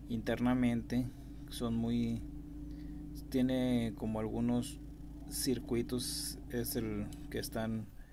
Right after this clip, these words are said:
que están entre ellos, este, unidos, pueden hacer que los circuitos que están adentro se desunan y por ende ya no prendan,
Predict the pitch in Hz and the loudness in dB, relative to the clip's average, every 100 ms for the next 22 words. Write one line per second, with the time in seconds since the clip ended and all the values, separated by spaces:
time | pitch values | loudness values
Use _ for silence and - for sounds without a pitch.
0 | - - - - - 113 110 117 113 110 | -18 -18 -18 -18 -8 -4 -4 0 0 2
1 | 110 104 107 110 117 110 101 - - - | 0 0 0 2 2 0 -4 -8 -10 -16
2 | - - - - - 107 - 113 123 110 | -16 -16 -16 -10 -6 -4 0 4 4 4
3 | 120 120 - - - - - - - - | 0 -4 -12 -20 -18 -18 -16 -16 -18 -6
4 | 117 110 113 110 - 113 113 113 - - | -2 0 2 0 0 0 0 -2 -10 -2
5 | 107 104 104 104 101 101 98 - 107 - | 0 2 0 0 -2 -2 -2 -2 -2 -2
6 | 113 127 123 - 120 117 110 - 120 120 | -2 -2 -2 -2 0 0 -2 -2 -4 -4
7 | - - - - 117 120 120 123 - - | -12 -8 -4 0 2 2 -2 -4 -14 -16
8 | - - - 113 - 143 135 131 131 123 | -16 -10 -6 -4 0 2 2 0 -2 -6
9 | - 120 127 127 123 123 - 104 104 104 | -2 2 4 2 0 -2 -2 0 0 -2
10 | 104 104 101 101 101 - - - - - | -2 -2 -2 -2 -4 -6 -8 -6 -8 -10
11 | - - 101 - 104 101 | -6 -4 -4 -4 -4 -4